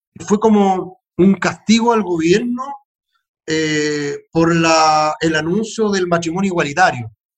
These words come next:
¿ah? Y que ellos, a propósito del anuncio del matrimonio igualitario, al cual, eh, se sienten defraudados por el gobierno del presidente Piñera, ellos reaccionan con el ingreso de indicaciones que implican gasto fiscal, etcétera, para beneficiar a la gente.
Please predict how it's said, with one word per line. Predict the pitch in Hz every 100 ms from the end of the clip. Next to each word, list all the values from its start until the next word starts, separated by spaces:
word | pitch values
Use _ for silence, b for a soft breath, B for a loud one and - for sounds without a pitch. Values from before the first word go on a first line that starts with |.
| _ -
¿ah? | 151 170 b b b
Y | 131
que | 165
ellos, | 175 180 180 - B B -
a | 143
propósito | 151 185 180 196 180
del | 165
anuncio | 160 160 208 208
del | 196
matrimonio | 175 170 160 180
igualitario, | 170 160 156 180 180 165
al |
cual, | 165 165 170 b b b
eh, | - 143
se | 143
sienten | 123 160 160 160
defraudados | 147 - 147 143 160 196 196
por | 185
el | 170
gobierno | 160 170 175
del | 170
presidente | 160 160 175 170
Piñera, | 220 254 233 240 240 _ _ _ -
ellos | 180 185
reaccionan | 170 170 165 - 185 196 214
con | 202 185
el | 180
ingreso | 170 170 180
de | 185
indicaciones | 175 165 151 - 170 185 180
que | 175
implican | 170 170 170
gasto | 156 160 165
fiscal, | - - 208 208 202
etcétera, | 170 170 185 185 190 208 - _ _ -
para | 175 175
beneficiar | 165 165 156 143 175 170
a |
la | 139
gente. | - 107